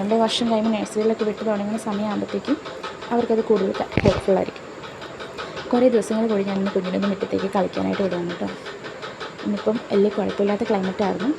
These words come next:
വലിയ മഴയില്ല, വലിയ വെയിലുമില്ല. അപ്പോൾ കുറച്ച് നേരം മുറ്റത്തോട്ടേക്ക് നടക്കട്ടെ എന്ന് വിചാരിച്ചു. ഞാൻ സാധാരണ ഹോസ്പിറ്റലിൽ വന്നതിന് ശേഷം കുഞ്ഞിനെ അങ്ങനെ മുറ്റത്തോടെ വിട്ടിട്ടുണ്ടായിരുന്നില്ല. കാരണം ഇവിടെ കുറച്ച് കോഴി, ആ, പശു അങ്ങനെയെല്ലാം ഉണ്ട്. അപ്പം അതിൻ്റെയൊക്കെ അടുത്തേക്ക് അധികം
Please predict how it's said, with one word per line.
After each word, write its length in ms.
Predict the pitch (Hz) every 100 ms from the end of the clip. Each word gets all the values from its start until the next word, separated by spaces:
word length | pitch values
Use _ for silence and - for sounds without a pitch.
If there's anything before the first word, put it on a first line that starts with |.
| -
വലിയ 240 | 190 180 208
മഴയില്ല, 380 | 214 202 226 226 294
വലിയ 180 | 262 240
വെയിലുമില്ല. 440 | 226 196 208 190 196
അപ്പോൾ 460 | 311 - - - -
കുറച്ച് 240 | 220 -
നേരം 120 | 214 220
മുറ്റത്തോട്ടേക്ക് 400 | 196 190 190 214
നടക്കട്ടെ 400 | 190 - 185 196
എന്ന് 140 | 196
വിചാരിച്ചു. 340 | 190 190 - -
ഞാൻ 80 | 185
സാധാരണ 520 | 196 180 - 190 220 - - - - -
ഹോസ്പിറ്റലിൽ 420 | 190 - 196 220 220
വന്നതിന് 240 | 196 208 214
ശേഷം 220 | 202 233
കുഞ്ഞിനെ 280 | 220 202 208 190
അങ്ങനെ 300 | 190 208 247 -
മുറ്റത്തോടെ 340 | 196 - 196
വിട്ടിട്ടുണ്ടായിരുന്നില്ല. 800 | 214 196 190 233 202 185 190 185 294 - - - - - - - 220
കാരണം 200 | 214 226
ഇവിടെ 160 | 220
കുറച്ച് 320 | 233 220 - 226 226
കോഴി, 380 | 185 185 208 - - - - - - 202
ആ, 20 | 190 190 190 196 -
പശു 260 | 196 -
അങ്ങനെയെല്ലാം 440 | 208 196 208 208 202
ഉണ്ട്. 220 | 190 190 - - - - - - - - - -
അപ്പം 260 | - 208 214 -
അതിൻ്റെയൊക്കെ 440 | 196 196 220 226
അടുത്തേക്ക് 340 | 202 - 202 208
അധികം 240 | 202 220